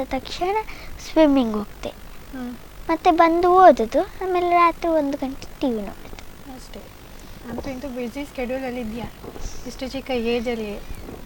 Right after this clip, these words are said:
Speaker 2: ಅಲ್ವಾ? ಎಕ್ಸಾಮ್ಸ್ ಇದ್ದಾಗ ಹೇಗೆ ಮೇಂಟೈನ್ ಮಾಡ್ತೀಯ ಟೈಮ್?
Speaker 1: ಎಕ್ಸಾಮ್ಸ್ ಇದ್ದಾಗ ಒಂದ್ಸಲ ಡ್ರಾಯಿಂಗ್ ಕ್ಲಾಸಿಗೆ ಹೋಗಲ್ಲ,
Speaker 2: ಹ್ಮ್.
Speaker 1: ಸ್ವಿಮ್ಮಿಂಗ್ ಕ್ಲಾಸಿಗೆ ಹೋಗ್ತೆ.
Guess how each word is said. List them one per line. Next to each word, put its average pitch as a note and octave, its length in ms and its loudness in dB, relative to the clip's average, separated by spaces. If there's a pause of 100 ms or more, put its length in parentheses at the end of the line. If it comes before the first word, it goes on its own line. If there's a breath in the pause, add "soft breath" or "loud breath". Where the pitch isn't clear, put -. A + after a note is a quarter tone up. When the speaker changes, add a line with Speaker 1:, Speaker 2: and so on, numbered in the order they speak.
(160)
Speaker 2:
ಅಲ್ವಾ? A3+ 360 -6 (360)
ಎಕ್ಸಾಮ್ಸ್ F#4 380 -2
ಇದ್ದಾಗ C#4+ 200 0
ಹೇಗೆ C#4+ 260 0
ಮೇಂಟೈನ್ A#3 380 -4
ಮಾಡ್ತೀಯ A3+ 240 -6
ಟೈಮ್? A#3 520 -6 (320)
Speaker 1:
ಎಕ್ಸಾಮ್ಸ್ F4 680 6
ಇದ್ದಾಗ E4+ 420 6 (120)
ಒಂದ್ಸಲ D#4+ 560 4 (600 loud breath)
ಡ್ರಾಯಿಂಗ್ C#4 340 4
ಕ್ಲಾಸಿಗೆ C#4 380 2
ಹೋಗಲ್ಲ, G#3+ 420 -2
Speaker 2:
ಹ್ಮ್. C#4 100 2
Speaker 1:
ಸ್ವಿಮ್ಮಿಂಗ್ D#4 360 2
ಕ್ಲಾಸಿಗೆ A3+ 380 0
ಹೋಗ್ತೆ. - 380 -8